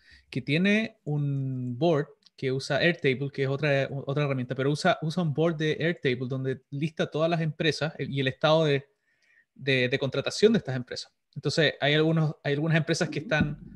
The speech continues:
contratando, otras empresas que tienen un, un hiring freeze, que es, ¿no es cierto?, que no están contratando, que es como lo que tú mencionabas antes de, de lo que, lo que hablamos antes de Doist, y, em, y también está, está, eh, em, layoffs, que son, que están echando gente.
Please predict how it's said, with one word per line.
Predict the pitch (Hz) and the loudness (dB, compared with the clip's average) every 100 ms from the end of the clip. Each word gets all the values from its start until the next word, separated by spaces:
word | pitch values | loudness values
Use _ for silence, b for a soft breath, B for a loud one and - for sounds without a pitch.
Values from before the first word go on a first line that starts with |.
| - - | -20 -8
contratando, | 143 123 131 180 202 208 | -6 -4 4 4 6 2
otras | 190 143 | 2 0
empresas | 139 156 147 | -2 -4 -6
que | - | -8
tienen | 143 143 139 | -6 -6 -6
un, | 135 131 123 123 | -6 -6 -8 -8
un | 131 | -6
hiring | 127 165 165 151 | 2 4 4 2
freeze, | - 220 214 - | 2 2 0 -2
que | 156 | -4
es, | 139 | -4
¿no | |
es | - | -6
cierto?, | 156 147 | -6 -4
que | 139 135 - | -2 -2 -4
no | 147 | -10
están | 135 170 160 | -6 -4 -2
contratando, | 170 170 151 143 175 - | 0 2 2 0 -4 -4
que | 143 | -8
es | |
como | 147 | -4
lo | 139 | -4
que | 135 | -2
tú | 143 | -4
mencionabas | 143 143 143 | -4 -4 -4
antes | 143 139 | -4 -4
de, | 139 135 | -4 -4
de | 131 135 131 135 b b b b b - | -4 -6 -6 -10 b b b b b -6
lo | 135 | 0
que, | 139 | 2
lo | 131 | 2
que | 131 | 2
hablamos | 139 143 147 | 2 2 2
antes | 147 143 | 0 2
de | 143 | 2
Doist, | 151 143 - - | 2 -2 -4 -4
y, | 147 139 135 | -2 2 2
em, | 131 127 120 - _ - | 2 0 -8 -12 _ -8
y | 143 | -2
también | 139 151 165 | 0 4 2
está, | 147 101 | 2 -2
está, | 143 165 151 151 151 | 0 4 6 6 4
eh, | 147 139 131 131 - _ _ _ | 2 2 2 -2 -6 _ _ _
em, | - 139 131 127 123 117 - _ _ _ - | -4 0 0 -2 -4 -8 -14 _ _ _ -2
layoffs, | 147 208 117 - - | 4 4 4 -4 -12
que | 139 | -8
son, | 143 135 123 120 - _ _ _ _ - | -6 -6 -8 -10 -14 _ _ _ _ -16
que | |
están | 143 160 | -8 -6
echando | 135 208 220 | -2 0 0
gente. | - - _ | -4 -12 _